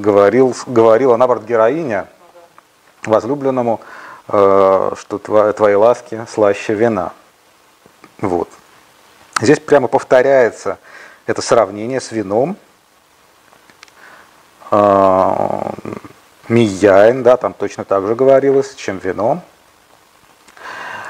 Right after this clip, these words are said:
Но, м, здесь, поскольку, во-первых, это говорит, э,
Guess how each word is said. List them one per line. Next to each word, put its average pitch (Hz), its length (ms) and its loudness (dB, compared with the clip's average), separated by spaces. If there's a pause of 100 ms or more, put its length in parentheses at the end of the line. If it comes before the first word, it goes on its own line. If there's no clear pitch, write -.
(200)
Но, 151 680 4
м, 135 580 -6 (140)
здесь, 135 400 0
поскольку, 147 920 0 (1080)
во-первых, 127 480 2
это 123 160 -4
говорит, 127 580 2
э, 107 720 2